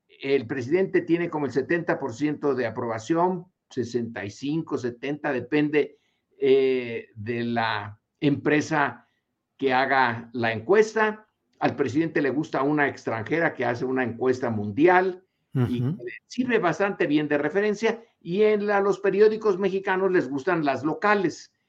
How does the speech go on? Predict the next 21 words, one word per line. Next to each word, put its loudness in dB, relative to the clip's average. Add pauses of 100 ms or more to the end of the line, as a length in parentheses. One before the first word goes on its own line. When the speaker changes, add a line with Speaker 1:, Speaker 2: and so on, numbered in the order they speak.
(180)
Speaker 1:
Entre 0
Speaker 2:
Ujú. -10
Speaker 1:
más 2
le 6
disminuyan 2
al -6
presidente, -2
más -2
le 2
gusta 0
a, -2 (560)
al, -6
a -2
los -2
medios, 0 (200)
pero 4
en 0
cualquier 0
caso -2 (420)
tiene 8
suficiente 0